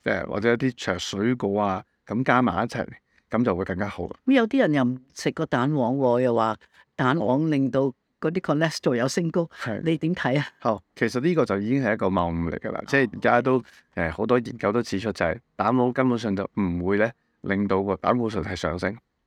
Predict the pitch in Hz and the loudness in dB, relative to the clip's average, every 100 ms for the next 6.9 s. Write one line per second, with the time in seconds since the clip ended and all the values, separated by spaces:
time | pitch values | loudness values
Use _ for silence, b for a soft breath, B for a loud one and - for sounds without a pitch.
0 | _ - 139 127 110 120 - _ - 214 | _ -8 -6 -4 -6 -8 -14 _ -2 2
1 | 208 - 123 156 156 127 135 120 127 98 | 2 2 2 2 0 0 2 2 2 0
2 | 101 b b b 107 127 120 101 - 92 | -2 b b b 2 2 2 0 0 -2
3 | 80 - _ - 101 127 107 101 101 117 | -2 -6 _ -2 0 2 0 0 0 -2
4 | - 95 - - _ 185 180 _ 277 - | -2 -6 -10 -12 _ -20 -20 _ _ -20
5 | 127 _ _ 143 127 _ - 214 208 196 | _ _ _ _ -20 _ 2 4 4 2
6 | 165 147 147 - 110 123 117 104 123 | 0 0 0 -2 -2 -2 0 -2 -4